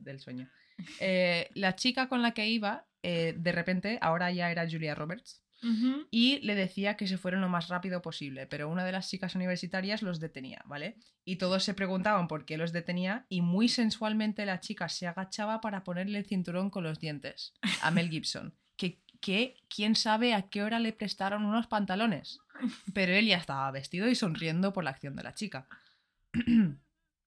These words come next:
Speaker 1: Vale, ya en su faceta de Riggs de la película Arma Mortal, no sé si lo has visto,
Speaker 2: No.
Speaker 1: eh,
Speaker 2: <laughs> Yo
Speaker 1: según
Speaker 2: no.
Speaker 1: quedaba atrapado en un local que supuestamente se estaba inundando y su compañero, que no recuerdo su nombre,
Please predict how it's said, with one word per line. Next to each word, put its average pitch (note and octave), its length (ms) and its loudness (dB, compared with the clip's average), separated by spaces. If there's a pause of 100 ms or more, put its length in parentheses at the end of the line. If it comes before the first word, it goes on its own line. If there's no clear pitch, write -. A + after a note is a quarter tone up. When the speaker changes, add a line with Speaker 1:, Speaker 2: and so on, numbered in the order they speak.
(180)
Speaker 1:
Vale, D3+ 200 -2 (180)
ya G#3 200 8
en A#3 80 8
su B3 140 4
faceta A#3 420 2
de A3 140 6
Riggs A3+ 340 0
de G3 100 0
la E3 140 0
película E3 380 -2
Arma F3+ 320 2
Mortal, F#3+ 500 0
no E3+ 140 -2
sé E3 100 -4
si E3 80 -4
lo E3 80 -4
has D#3+ 100 -4
visto, D#3+ 320 -10 (200)
Speaker 2:
No. A3 400 4 (160)
Speaker 1:
eh, F3 640 4
Speaker 2:
<laughs> - 80 -8
Yo G#3+ 400 -2
Speaker 1:
según G#3+ 300 8
Speaker 2:
no. A#3+ 80 6
Speaker 1:
quedaba A#3+ 300 6
atrapado A3 580 4
en A3+ 80 6
un G#3+ 140 2
local G#3 380 2
que A3 140 -2
supuestamente F#3+ 640 0
se G3+ 140 -2
estaba F#3 280 -2
inundando E3 720 -2
y F#3+ 120 -4
su G3 140 0
compañero, F#3+ 640 0
que E3 120 -4
no D#3+ 100 -2
recuerdo E3 380 -4
su G3+ 100 -2
nombre, F#3+ 300 0